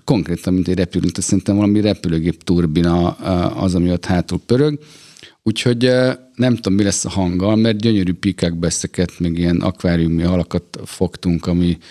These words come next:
még Kevin is fogott, úgyhogy az, <laughs> az egy külön esemény lesz.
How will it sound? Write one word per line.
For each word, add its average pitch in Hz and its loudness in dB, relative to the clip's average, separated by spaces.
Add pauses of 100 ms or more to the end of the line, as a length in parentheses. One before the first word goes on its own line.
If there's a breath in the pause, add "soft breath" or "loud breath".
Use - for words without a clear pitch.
(300 loud breath)
még 87 0
Kevin 90 2
is 80 -2
fogott, 85 -4
úgyhogy 80 -8
az, 85 -2 (180)
<laughs> - -14
az 202 0
egy 120 0
külön 110 -2
esemény 131 2
lesz. 143 -2